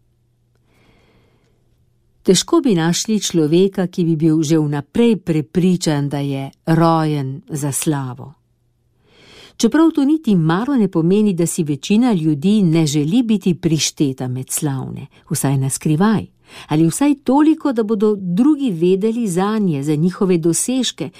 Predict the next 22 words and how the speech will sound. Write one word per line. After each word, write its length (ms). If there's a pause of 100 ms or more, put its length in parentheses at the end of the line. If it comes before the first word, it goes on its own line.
(240)
preprosto 640
zato, 360
da 140
nekaj 380
pomenijo 800
sebi 540
in 280
drugim, 520 (600)
da 100
se 140
zapišejo 680
v 60
zgodovino, 760
kot 260
radi 320
rečemo, 540 (380)
da 60
jih 220
družba 500
ne 140
bo 160
pozabila, 800